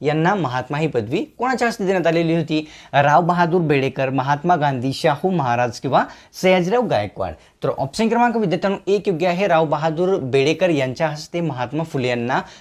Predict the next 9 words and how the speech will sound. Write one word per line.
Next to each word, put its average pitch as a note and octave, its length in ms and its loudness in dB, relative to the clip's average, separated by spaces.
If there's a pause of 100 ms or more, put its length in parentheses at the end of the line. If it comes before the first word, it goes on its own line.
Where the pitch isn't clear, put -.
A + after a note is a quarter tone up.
महात्मा F3 720 0
ही F3+ 200 0
पदवी C3 520 -2 (280)
देण्यात E3+ 320 2 (120)
आलेली G#2 300 -6
होती. - 360 -10 (800)
घेऊया A2 280 -2
पुढचा A2+ 260 -4
प्रश्न. C#3 300 -2